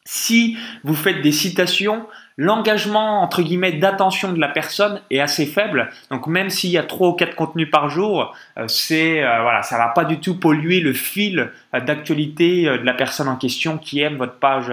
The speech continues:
fan Facebook. Donc ça, il y a aucun souci. Et par la même occasion,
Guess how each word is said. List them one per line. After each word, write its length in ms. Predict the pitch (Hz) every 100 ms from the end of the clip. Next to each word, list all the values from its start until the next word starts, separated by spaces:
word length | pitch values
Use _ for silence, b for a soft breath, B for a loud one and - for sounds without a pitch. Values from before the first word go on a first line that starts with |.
| 113
fan 180 | - 127
Facebook. 480 | 131 117 143 175 139 113 B B
Donc 140 | 120 117
ça, 180 | 160
il 60 | 147
y 40 |
a 40 | 127
aucun 260 | 127 147
souci. 480 | 139 131 - 190 190 B _
Et 360 | 139 147 - _
par 160 | 180
la 80 | 180
même 220 | 170 170
occasion, 600 | 170 165 156 147 175 202